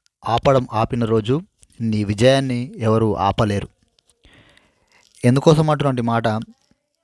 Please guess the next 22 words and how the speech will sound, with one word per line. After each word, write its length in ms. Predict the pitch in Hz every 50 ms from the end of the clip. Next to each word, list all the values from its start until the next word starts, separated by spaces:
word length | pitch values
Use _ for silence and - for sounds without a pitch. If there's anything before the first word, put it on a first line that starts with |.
| _ _ _ _ _ _ _ _ _ _ _ _ _ _ _ - -
అమ్మవారి 380 | 120 117 120 127 135 135 131 127
వీడియో 220 | 123 117 113 113
తీసుకుంటా. 500 | 113 110 - - - 110 92 107 107 139 185 _ _ _ _ _ _ _ - _ - - _ _ _ _ _ _ -
ఈ 100 | 151 135
వీడియో 400 | 120 127 135 143 160 151 139 139
ఇదే 260 | - - 117 135 139
సంవత్సరం 380 | - - 131 123 110 117 120 123
ట్వంటీ 320 | 120 - 117 110 110 -
ట్వంటీ 260 | 110 - 110 101 107 -
ఫైవ్లో 400 | - 104 101 98 107 131 185 - _ _ _ _ _ _ _ _ _ -
దసరాకు 520 | - 98 104 101 - - 120 104 - - - -
పదో 220 | - 104 107 110 110
నెలలో 260 | 107 101 101 107 120
తీసిన 280 | 117 107 101 - - 107
వీడియో. 320 | 101 98 95 92 87 - _ _ _ _ _ _ _ _ - _ _ _ _ _ _ _ _ _ _ _ _ _ _ _ _ _ _ _ _ -
నేను, 220 | 123 131 151 160 156
వాళ్ళు, 320 | 143 143 139 135 135 127
మా 180 | 123 123 120 113
స్నేహితులందరూ 840 | - - - - 123 120 123 127 - 127 120 113 117 113 110 110
కలిసి 360 | 107 104 98 - - 110 104 107 - _ _ - - _ _ _ - _ _ _ _ _ _ _ _ _ _ _ _ _ _ _ _ _ - - 113 104 -
గుడిసె 240 | 123 113 - - 123
నిర్మాణం, 520 | 120 117 110 107 107 107 104 104 107 117